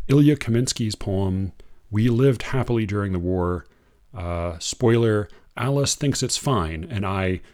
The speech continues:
can't fucking stand <laughs> it. Uh, but we had a good conversation. We also ended up, uh, uh, g-, getting into a few other things, including, uh, her, uh, partner's recent chess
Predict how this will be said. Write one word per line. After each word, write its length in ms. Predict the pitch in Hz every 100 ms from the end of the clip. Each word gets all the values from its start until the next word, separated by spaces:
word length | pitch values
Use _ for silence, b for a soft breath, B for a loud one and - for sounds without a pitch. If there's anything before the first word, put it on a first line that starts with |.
| -
can't 220 | 98 90
fucking 240 | 90 87
stand 220 | 85 113 -
<laughs> 260 | - -
it. 120 | 190 - B B B B -
Uh, 180 | 117 110 B
but 40 | -
we 120 | 160
had 80 | 208
a 40 |
good 140 | 190 151
conversation. 340 | 147 135 131
We 80 | 180
also 300 | 196 202 165 B -
ended 180 | 131 135
up, 180 | 123 - B B -
uh, 40 | 131 127 120 117
uh, 360 | 175 127 117
g-, 460 | 160 170 147 - 185
getting 220 | 185 202
into 140 | 185
a 40 | 160
few 280 | 151 147 131
other 340 | 123 131 123
things, 420 | - 135 120 117
including, 720 | 123 110 - 123 123 117 117 - B B B B B _
uh, 180 | 104 104
her, 720 | - 123 120 113 113 110 107 -
uh, 140 | 113 107
partner's 440 | - - 131 107
recent 360 | 117 120 117 -
chess 460 | - 139 - -